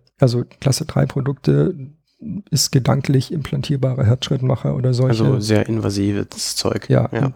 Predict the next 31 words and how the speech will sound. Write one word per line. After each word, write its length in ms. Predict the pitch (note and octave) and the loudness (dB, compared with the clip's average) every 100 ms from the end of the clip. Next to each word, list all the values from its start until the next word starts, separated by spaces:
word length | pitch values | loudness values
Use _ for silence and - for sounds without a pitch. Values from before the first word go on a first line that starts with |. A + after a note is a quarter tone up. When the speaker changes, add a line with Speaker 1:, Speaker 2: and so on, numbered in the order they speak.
| _ D#3 | _ 0
Speaker 1:
in, 100 | B2 - | 0 -2
in 160 | D#3+ C3+ | 2 4
der 160 | C#3 | 4
Liga 320 | C#3 C#3 C#3+ C3+ | 4 4 2 0
spielen 400 | - C3+ C3 B2 | 0 2 2 2
Klasse 280 | B2 - | -2 0
drei 180 | A#2+ A#2+ | 0 0
Produkte. 520 | A2 B2+ B2 - A#2+ A2+ | 0 -6 -8 -6 -6 -4
Speaker 2:
Mhm. 340 | A2 A2 B2 - A#2+ | -4 -4 -6 -8 0
Speaker 1:
Wird 180 | B2 | 2
Apple 240 | B2 - B2 | 2 2 0
nicht 200 | A2+ - | 0 -4
hinkommen. 420 | B2 - - - - | -6 -4 -8 -8 -2
Also 280 | A#2+ A#2+ A#2+ A#2+ A#2 - _ _ | 0 0 -4 -8 -12 -14 _ _
postuliere 460 | - - C#3 B2 | -2 0 0 2
ich 100 | A2+ | 4
jetzt 160 | - - | 2 0
einfach 300 | - - C#3 | -2 0 2
mal. 360 | C#3 A#2+ D3+ C3 | 2 4 2 2
Speaker 2:
<laughs> 40 | B2 - - - - - - - - | -4 -12 -16 -12 -10 -12 -16 -10 -2
Ja. 80 | B2+ | -2
Speaker 1:
In 100 | B2 | -2
fünf 380 | - E3 C#3+ | -2 0 2
Jahren 240 | D#3 D3+ C3+ | 4 4 2
bekomme 280 | C3+ D3 C3+ | 0 2 4
ich 60 | |
eins 140 | C3 C3 | 4 2
auf 100 | C3+ | -2
den 100 | B2 | -2
Deckel 240 | A#2+ B2+ | -2 -2
dafür. 360 | B2 C#4+ B2 | 0 0 2